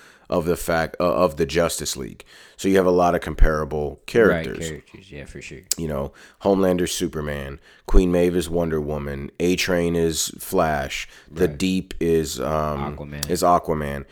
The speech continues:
Speaker 1: Translucent, however, was made for the show. He wasn't even a character in the comic books.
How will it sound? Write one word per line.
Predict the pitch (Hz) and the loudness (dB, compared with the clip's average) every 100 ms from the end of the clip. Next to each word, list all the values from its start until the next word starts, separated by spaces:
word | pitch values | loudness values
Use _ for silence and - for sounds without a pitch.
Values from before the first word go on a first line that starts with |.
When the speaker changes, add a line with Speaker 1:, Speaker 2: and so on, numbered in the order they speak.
| - | -12
Speaker 1:
Translucent, | - 110 98 87 104 117 120 92 | 2 4 4 4 2 4 2 2
however, | 95 95 90 90 | 4 4 6 4
was | 85 80 | 2 0
made | 85 85 85 73 | 0 2 0 -2
for | - 92 | 2 4
the | 80 | 4
show. | 76 - 82 78 | 0 0 2 0
He | 78 | 0
wasn't | 90 90 80 87 | 2 2 2 0
even | 82 | 0
a | 78 | -2
character | - 87 82 82 | 0 0 0 -2
in | - 80 | -4 -4
the | 78 | -4
comic | - 78 71 69 | -4 -4 -6 -10
books. | - - - | -12 -12 -14